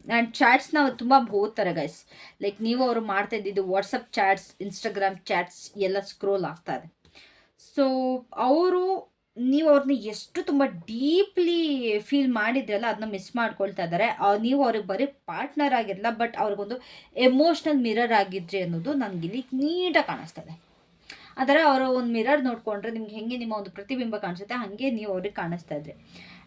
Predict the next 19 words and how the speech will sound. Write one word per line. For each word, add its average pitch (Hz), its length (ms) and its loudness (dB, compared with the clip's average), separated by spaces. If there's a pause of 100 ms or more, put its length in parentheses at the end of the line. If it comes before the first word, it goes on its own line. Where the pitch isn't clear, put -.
(240)
And 220 100 2
ಅದನ್ನ 220 220 -2
ಕಳ್ಕೊಳ್ಳೋದು 247 1080 0
ಅವ್ರಿಗೆ 208 560 -2
ತುಂಬ, 214 320 -6 (360)
ಕಳ್ಕೊಂಡಿದ್ರಿಂದ 269 800 2
ಅವ್ರಿಗೆ 220 280 -2
ರಾತ್ರಿ 185 360 -2
ನಿದ್ದೆ 180 260 -6
ಬರ್ತಾ 165 260 -8
ಇಲ್ಲ, 233 200 -6
ರಾತ್ರಿ 156 300 -6
ಸಿಕ್ಕಾಪಟ್ಟೆ 240 500 -2
ಹೆಚ್ಚಾಗ್ತದೆ. - 680 -12 (1040)
ಅವ್ರು 277 260 8
ನಿಜವಾಗ್ಲೂ 240 1080 0
move 226 500 0
on 226 80 0
ಆಗಿದ್ದೀರಾ? 185 920 -4